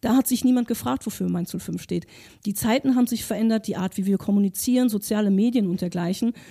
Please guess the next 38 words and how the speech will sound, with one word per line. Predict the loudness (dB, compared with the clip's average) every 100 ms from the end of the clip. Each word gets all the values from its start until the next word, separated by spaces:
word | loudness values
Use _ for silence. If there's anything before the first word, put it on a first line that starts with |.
| -14
Und | -2 -2
ich | 0
glaube, | 0 2 2
es | 2 -2 -4
gilt, | 0 2 2 -2
und | -4 -2
das | -2
ist | -4 -6 -12 -4
eine | -4
große | -2 -4 -4 -4
Aufgabe, | -4 -4 -2 2 2 2 -2 -18 -20 -8
ein | 0 4
Bild | 6 4
zu | 2
entwickeln, | 0 0 0 -2 0 2 0 -4 _
ähm, | -10 -4 -2 0
wo | 2
jeder | 4 2 2 0
weiß, | 0 -2 -2 -4 -12 -16
hier | 0 2
haben | 4
wir |
es | 2
mit | -2
Mainz | -2 -2 -4
null |
fünf | -2 -2 -2
zu | -8
tun, | -4 -4
was | -4 -4
fühlbar | -4 8 8 8 4 0
auch | -2 0
anders | 0 0 -2
ist | -6 -10 -8 -6
als | -4
bei | -4
anderen | -2 2 2
Bundesligisten. | 2 0 0 0 0 -2 2 2